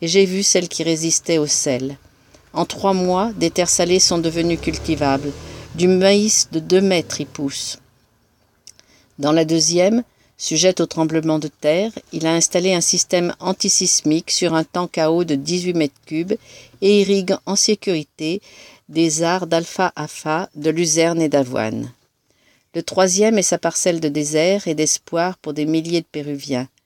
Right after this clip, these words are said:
Autant le désert peut gagner, autant il peut reculer. Le rêve de ces pionniers est d'être enterrés sur leur terre chèrement gagnée.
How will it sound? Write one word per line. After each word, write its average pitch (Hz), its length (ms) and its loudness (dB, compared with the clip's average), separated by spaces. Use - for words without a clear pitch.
Autant 175 320 -2
le 196 120 2
désert 185 380 2
peut - 160 -8
gagner, 170 580 0
autant 190 380 -4
il 175 200 -2
peut 165 220 -6
reculer. 143 560 -4
Le 147 100 0
rêve 170 280 0
de 170 80 -4
ces 165 180 2
pionniers 175 560 0
est 156 60 2
d'être 156 240 -2
enterrés 160 360 -2
sur 156 200 -2
leur 139 180 0
terre 156 300 -8
chèrement 151 480 -2
gagnée. 135 420 -2